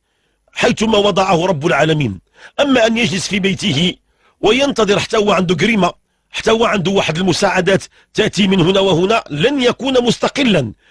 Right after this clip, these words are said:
في رأيه ولا في حكمه. ممكن إذا أمروه أن يأتمر،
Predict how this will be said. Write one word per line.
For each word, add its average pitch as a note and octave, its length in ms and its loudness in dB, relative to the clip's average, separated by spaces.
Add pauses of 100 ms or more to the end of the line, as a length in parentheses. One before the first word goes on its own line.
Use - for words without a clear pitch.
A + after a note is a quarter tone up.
(140)
في F#3+ 160 0
رأيه G#3+ 540 0 (300)
ولا G3+ 260 2
في C#3+ 140 -2
حكمه. F3+ 480 0 (420)
ممكن A#3 640 0 (280)
إذا G#3 320 2
أمروه G#3+ 540 0
أن A3 100 0
يأتمر، G#3 500 0